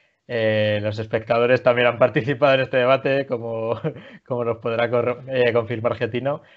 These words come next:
Eh, en Harry Potter, Hermione Granger se transforma en gato.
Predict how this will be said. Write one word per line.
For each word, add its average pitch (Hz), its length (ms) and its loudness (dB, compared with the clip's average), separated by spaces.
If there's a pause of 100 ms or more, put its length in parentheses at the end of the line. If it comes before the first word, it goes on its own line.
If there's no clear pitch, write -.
(160)
Eh, 110 500 2
en 113 180 -8
Harry 127 180 0
Potter, 131 400 -2
Hermione 117 340 -6
Granger 123 440 -2
se 120 160 -10
transforma 110 480 -4
en 107 60 -2
gato. - 300 -2